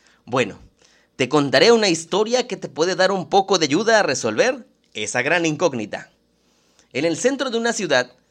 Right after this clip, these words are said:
se encuentra un árbol que ha visto el pasar del tiempo. Conoció el valle y la montaña, el bosque que estaba hace muchos años atrás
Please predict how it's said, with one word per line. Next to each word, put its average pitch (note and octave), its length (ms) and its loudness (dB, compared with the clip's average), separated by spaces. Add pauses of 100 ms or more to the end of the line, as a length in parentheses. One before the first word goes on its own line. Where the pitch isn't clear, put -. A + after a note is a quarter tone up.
(160)
se - 200 -6
encuentra G3+ 520 -4
un F3 140 -6
árbol G3 420 -6 (460)
que D#3 180 -2
ha F#3 100 0
visto G3+ 420 -6
el F3+ 160 -4
pasar D#3+ 360 -2
del C3+ 200 -4
tiempo. G#2+ 440 -10 (680)
Conoció B2 460 -4
el C#3+ 120 -2
valle G#3 360 0
y A3 40 -4
la G#3 120 -4
montaña, F3+ 600 -6 (760)
el A#2+ 200 -4
bosque E3+ 480 -2
que D3 100 -8
estaba D#3+ 400 2
hace D#3+ 200 0
muchos D3 380 -4
años E3+ 380 0
atrás D3+ 520 0